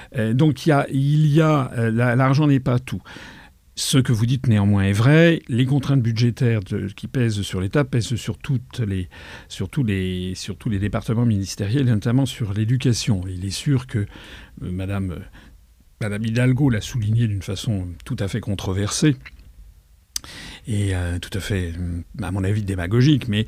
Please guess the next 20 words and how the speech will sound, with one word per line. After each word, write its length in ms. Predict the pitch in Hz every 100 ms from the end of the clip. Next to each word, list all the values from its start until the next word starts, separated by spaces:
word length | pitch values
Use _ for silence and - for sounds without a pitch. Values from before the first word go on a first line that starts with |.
| - - - -
euh, 480 | 95 101 98 101
lorsqu'elle 320 | 104 98 - 95
a 60 |
souligné 400 | - 104 110 127
l'insuffisance 800 | 120 110 - 101 107 110 127 117
des 140 | - 92
traitements, 640 | - 117 - 135 131 127
euh, 120 | 113
du 120 | 101
traitement 400 | 101 - 104 127
des 100 | 113
salaires 400 | 98 110 110 127
des, 240 | 107 104 95
des 180 | 101 104
enseignants, 380 | - 101 120
il 80 | 135
y 20 |
a 60 | 104
du 120 | 117
vrai. 220 | 117 101